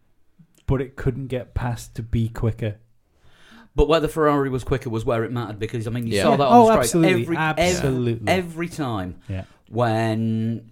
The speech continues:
Speaker 2: Hamilton or Bottas had, um, had D R S
Speaker 1: Yeah.
Speaker 2: behind Leclerc, they were keeping up with him,
Speaker 1: Yeah.
Speaker 2: not catching him.
Speaker 3: Exactly.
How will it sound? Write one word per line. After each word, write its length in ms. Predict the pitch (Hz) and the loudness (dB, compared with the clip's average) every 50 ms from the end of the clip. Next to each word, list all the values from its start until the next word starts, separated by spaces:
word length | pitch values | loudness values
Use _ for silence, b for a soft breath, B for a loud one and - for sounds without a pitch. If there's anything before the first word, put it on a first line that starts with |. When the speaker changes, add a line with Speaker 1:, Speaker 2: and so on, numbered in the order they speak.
| - - | -16 -8
Speaker 2:
Hamilton 420 | - 147 143 139 135 - 151 135 | -6 -4 -4 -4 -4 -4 -4 -2
or 120 | 120 120 | -2 -2
Bottas 440 | 113 120 113 104 - - 95 90 - | -2 -2 -4 -4 -6 -8 -8 -8 -10
had, 380 | - 104 104 104 107 104 98 95 - - _ - | -8 -4 -2 -2 -2 -2 -4 -6 -14 -12 _ -4
um, 280 | 117 104 104 104 98 - | -2 -2 -2 -2 -4 -6
had 200 | 113 123 117 113 | -8 -8 -6 -4
D 140 | - 117 110 | -4 -2 0
R 220 | 110 107 104 104 | 0 0 0 0
S 360 | 95 87 - - - - - - - - | -2 -4 -6 -8 -10 -12 -14 -14 -10 -8
Speaker 1:
Yeah. 100 | 107 101 | -4 -2
Speaker 2:
behind 280 | 110 110 107 104 95 | -2 -2 -2 -2 -4
Leclerc, 440 | 101 92 - 113 107 95 87 80 76 - b b b b b b b b b b b b - | -6 -6 -6 -6 -4 -4 -6 -8 -10 -12 b b b b b b b b b b b b -4
they 60 | 131 | -4
were 100 | 127 123 | -2 -2
keeping 480 | 123 - - 160 147 139 - 147 123 127 | -2 0 0 -2 0 -2 -4 -2 0 0
up 220 | 156 156 - - | 0 0 0 -2
with 160 | - 175 165 | -4 -4 -4
him, 180 | 175 156 - - - - - | -4 -8 -12 -14 -14 -10 -8
Speaker 1:
Yeah. 180 | 113 104 95 - - _ _ - | -6 -6 -6 -8 -14 _ _ -6
Speaker 2:
not 260 | 120 120 120 117 123 | -4 -2 -4 -4 -6
catching 400 | - 135 135 - - - 110 87 | -8 -8 -8 -8 -8 -8 -8 -8
him. 140 | 80 76 - - | -8 -10 -8 -6
Speaker 3:
Exactly. 480 | 123 113 113 104 95 - - - 92 | -4 -2 -2 -2 -2 -4 -8 -10 -10